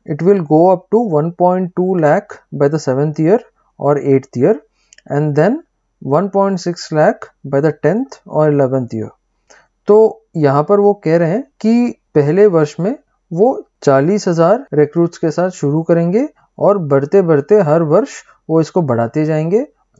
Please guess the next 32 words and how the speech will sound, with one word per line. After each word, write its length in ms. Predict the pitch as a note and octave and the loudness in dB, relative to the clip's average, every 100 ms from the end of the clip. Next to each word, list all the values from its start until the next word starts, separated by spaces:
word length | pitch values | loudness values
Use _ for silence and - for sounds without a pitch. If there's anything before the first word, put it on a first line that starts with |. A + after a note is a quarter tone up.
| _ _ | _ _
और 360 | C3+ F3 B3 _ _ _ | 0 0 0 _ _ _
सातवें 480 | _ - C#3 - F3+ | _ -4 -4 -4 -2
या 180 | F#3+ F3+ | 0 2
आठवें 340 | D3+ D3 - | 2 0 -4
वर्ष 280 | E3+ D#3 D3 - | -2 -2 -2 -2
तक 120 | C4+ - _ _ _ - | -2 -4 _ _ _ -6
एक 300 | E3+ G#3 G#3 | 0 0 0
लाख 460 | E3+ D#3 G3 - _ _ | 0 2 0 -4 _ _
बीस 420 | C#3 B2+ D#3+ G3 | -12 -2 -2 -2
हजार 260 | E3+ D#3 D#3+ | -2 0 0
अग्निवीरों 520 | D3 D3 D3 C#3+ D3+ | 0 -2 -2 -2 0
को 100 | D#3 | 0
लिया 300 | D#3 B2+ C3 | 0 2 0
जाएगा 360 | C3+ D3 D#3 E3+ | 2 0 2 0
हर 160 | D3+ | 0
वर्ष 360 | D#3 F#3+ C4 - - _ _ | 0 0 0 -6 -20 _ _
और 400 | - C3 G3 C#4+ _ _ _ - | -4 0 0 -2 _ _ _ -10
दसवें 520 | C#3+ D3 D3 F3 G3 | 0 0 0 -2 2
और 200 | G3 G3 | 4 2
ग्यारहवें 480 | D#3+ C#3 C3+ D3 F3+ | 0 0 0 0 0
वर्ष 340 | E3 D#3+ - B3 | 2 0 0 -2
तक 120 | C4+ - _ _ _ _ - | -2 -8 _ _ _ _ -8
ये 240 | C#3 F#3+ | 0 0
संख्या 360 | F3 D3 D3 E3 | 2 -2 0 0
बढ़कर 460 | C3 B2+ C3+ A3+ D#4 _ _ - | 0 -4 0 0 0 _ _ -4
एक 260 | D3 E3 | -4 -2
लाख 320 | E3 G3+ - _ _ _ | 0 0 -2 _ _ _
साठ 360 | - D3+ D3+ | -4 -2 -2
हजार 240 | C#3+ B2+ B2 | -2 -2 -2
की 120 | G3+ | -2
हो 160 | D#3 A2 | -2 -4
जाएगी। 460 | A2 G#2 B2+ D3 | -6 -8 -12 -20